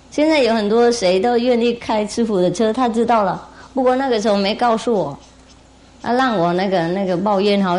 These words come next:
好久这样，现在才知道。有人替我开车才好，我干嘛要自己开啊？<laughs> 不过后来因为我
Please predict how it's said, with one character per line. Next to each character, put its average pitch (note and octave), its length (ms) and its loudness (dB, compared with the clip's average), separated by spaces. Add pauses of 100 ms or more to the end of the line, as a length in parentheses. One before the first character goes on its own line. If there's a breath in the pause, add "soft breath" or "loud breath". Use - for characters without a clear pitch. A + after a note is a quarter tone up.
好 F#3+ 200 -4
久 E3+ 280 0
这 D3 80 -4
样， C#3+ 180 -4 (160)
现 A#3 240 -4
在 A3 160 -2
才 D#3+ 160 -4
知 E3+ 160 -6
道。 D#3 200 -6 (580)
有 G#3+ 160 2
人 A#3+ 180 4
替 D4 160 2
我 A3 140 2
开 B3 220 0
车 A#3+ 200 -2
才 G#3+ 220 -2
好， G3 160 0
我 F3+ 100 2
干 A3 180 0
嘛 G3 120 0
要 F3+ 140 0
自 G3+ 120 -2
己 F3+ 120 -4
开 D#3 260 -6
啊？ D3 160 -8 (580 loud breath)
<laughs> - 680 -12
不 C4+ 100 0
过 B3+ 140 2
后 C4 220 2
来 F3 220 2
因 A#3 360 0
为 G3 100 2
我 F3+ 240 2